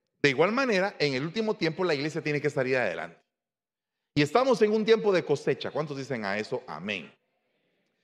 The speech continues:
Si estás en un tiempo de cosecha, a la vez que aparece el trigo, que es la estructura de Dios, un trigo bien hermoso, bien cuidado, bien fructífero, a la par de ese trigo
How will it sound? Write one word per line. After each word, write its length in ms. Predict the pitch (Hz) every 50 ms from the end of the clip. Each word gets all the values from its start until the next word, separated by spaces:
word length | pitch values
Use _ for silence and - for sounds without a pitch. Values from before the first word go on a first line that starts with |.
| _ _ _ _ _ -
Si 60 | -
estás 240 | 170 160 247 233 240
en 100 | 269 254
un 120 | 247 233
tiempo 240 | - 240 214 220 214
de 60 | 185
cosecha, 420 | 147 165 147 - 156 139 - 165 156
a 180 | 160 - 127
la 140 | 127 127 139
vez 120 | 185 202 -
que 80 | -
aparece 380 | 190 - 156 143 156 151 - 156
el 100 | 135 -
trigo, 400 | - 156 135 117 110 117 127 123 - _ _ _ _ _ _ _ _ _ _
que 80 | 123
es 80 | 135 131
la 80 | 156
estructura 540 | 151 - - - 120 - - 143 143 147 139
de 100 | 131 113
Dios, 480 | 107 117 123 131 131 - - - - _ _ _ _ _ -
un 180 | 120 135 139
trigo 300 | - 143 139 143 135 127
bien 180 | 117 127 127 127
hermoso, 540 | 120 107 104 104 110 131 143 - - 123 107
bien 220 | 117 120 127 127
cuidado, 560 | - - 107 104 104 127 143 143 131 120 107 - - - - - -
bien 220 | - 143 151 151
fructífero, 580 | - - 120 113 - 196 208 180 196 165 151 127 - - - - _
a 180 | - 139 135 135
la 340 | 127 127 120 117 - - -
par 220 | - 285 311 294
de 80 | 226 220
ese 160 | 208 - 190
trigo 420 | 147 - 165 156 151 143 156 151